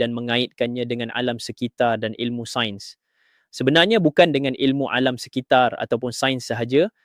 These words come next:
malah dengan cabang-cabang ilmu yang lain seperti ilmu sejarah. Ada pendapat yang tidak menggalakkan Al-Quran dikaitkan dengan ilmu sains kerana ilmu sains berkembang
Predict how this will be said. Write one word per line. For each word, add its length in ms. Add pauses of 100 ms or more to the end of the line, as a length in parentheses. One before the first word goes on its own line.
(160)
malah 320
dengan 320
cabang-cabang 800
ilmu 320
yang 160
lain 240
seperti 400
ilmu 240
sejarah. 480 (300)
Ada 160
pendapat 560
yang 320
tidak 240
menggalakkan 640
Al-Quran 560
dikaitkan 480
dengan 160
ilmu 320
sains 480
kerana 320
ilmu 320
sains 320
berkembang 640